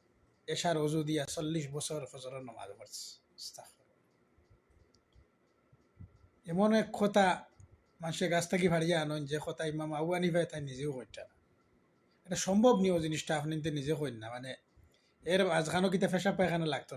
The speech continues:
না। হ্যাঁ, নবী সাল্লাল্লাহু আলাইহি ওয়াসাল্লাম এশার নামাজ পড়িয়া ঘুমাইতানি না, পুরা রাত ইবাদত করতা আর ঘুমানি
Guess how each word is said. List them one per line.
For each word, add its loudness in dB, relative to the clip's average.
না। -12
হ্যাঁ, -8
নবী 2
সাল্লাল্লাহু 8
আলাইহি 6
ওয়াসাল্লাম 6
এশার 2
নামাজ 0
পড়িয়া 2
ঘুমাইতানি 2
না, -2
পুরা 0
রাত 4
ইবাদত 0
করতা -6
আর -8
ঘুমানি 2